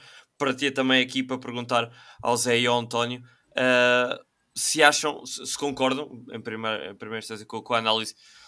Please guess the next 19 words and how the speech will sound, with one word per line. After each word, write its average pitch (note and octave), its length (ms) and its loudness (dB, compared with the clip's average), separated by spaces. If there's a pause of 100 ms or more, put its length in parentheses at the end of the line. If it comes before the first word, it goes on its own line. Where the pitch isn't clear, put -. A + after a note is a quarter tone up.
do, A2+ 500 -8
do A#2 180 -6
Bernardo, A2 540 -4 (440)
que, G#2+ 120 -18
que - 140 -18
foi C3+ 160 -2
bem, A#2 280 -2 (140)
bem, B2 380 -2
bem C#3 140 0
extensiva A#2+ 560 -4 (100)
ao, A2 240 -4
ao G#2 80 -8
que, - 160 -20 (120)
ao G#2 100 -10
que - 100 -16
se - 80 -20
passou, A2 340 -6
de - 80 -18
facto, - 300 -6